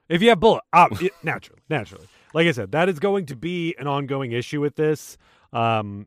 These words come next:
Speaker 1: I feel like this is gonna be the most frustrating thing because I already ran into an issue later on where I'm like, "All right,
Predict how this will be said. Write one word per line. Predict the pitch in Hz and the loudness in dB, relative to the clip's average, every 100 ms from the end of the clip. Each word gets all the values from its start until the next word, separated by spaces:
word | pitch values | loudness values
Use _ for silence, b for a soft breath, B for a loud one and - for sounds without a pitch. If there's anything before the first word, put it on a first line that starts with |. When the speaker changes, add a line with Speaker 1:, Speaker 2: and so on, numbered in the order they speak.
| _ | _
Speaker 1:
I | 120 117 | -10 -6
feel | 143 | -2
like | 131 113 | -2 -2
this | 127 127 | -4 -6
is | 123 | -8
gonna | 131 | -4
be | 123 | -4
the | |
most | 117 117 | -4 -6
frustrating | - 120 117 127 113 | -4 -6 -4 -8 -8
thing | 101 120 123 | -8 -8 -8
because | 110 104 110 101 | -10 -10 -10 -8
I | |
already | 117 117 117 117 | -8 -6 -6 -6
ran | 101 117 113 | -6 -8 -6
into | 117 113 120 | -8 -10 -10
an | 110 | -8
issue | 113 117 | -10 -10
later | 110 117 104 | -8 -8 -6
on | 117 135 123 | -6 -6 -6
where | 110 | -10
I'm | 107 | -12
like, | 107 104 b b b b b b b - | -10 -12 b b b b b b b 0
"All | 165 | 4
right, | 151 135 | 4 2